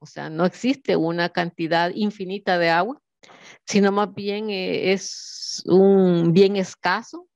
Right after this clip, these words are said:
porque tiene una cantidad finita y eso es complicado a la hora de manejar la oferta y la demanda de agua que puede haber en un, en, en el planeta.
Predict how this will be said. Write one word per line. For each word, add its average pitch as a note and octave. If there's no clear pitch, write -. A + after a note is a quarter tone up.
porque F3+
tiene F#3+
una G3
cantidad F#3
finita A3+
y G3
eso G3
es F#3
complicado G3+
a F3+
la E3
hora F#3
de G3
manejar F#3+
la F#3+
oferta G3+
y F#3+
la F3
demanda F#3
de F3
agua F#3+
que F3+
puede F3
haber E3
en D#3+
un, D#3+
en, E3
en E3
el D#3+
planeta. D3